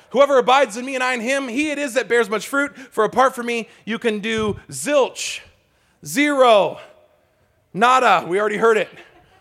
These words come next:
for our Spanish-speaking friends over here. Thank you for translating for Ernesto, too. We appreciate that.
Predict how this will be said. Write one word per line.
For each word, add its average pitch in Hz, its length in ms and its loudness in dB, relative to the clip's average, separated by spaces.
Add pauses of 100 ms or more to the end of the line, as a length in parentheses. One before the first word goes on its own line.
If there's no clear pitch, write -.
(200)
for 180 160 -4
our 175 80 -2
Spanish-speaking 202 760 -6
friends 202 320 -2
over 185 220 2
here. 170 360 -2 (1300)
Thank 185 220 -2
you 180 100 -6
for 156 280 -4
translating 151 540 -6
for 143 120 -10
Ernesto, 135 380 -10
too. 127 180 -12
We 120 80 -10
appreciate 117 460 -16
that. 110 280 -10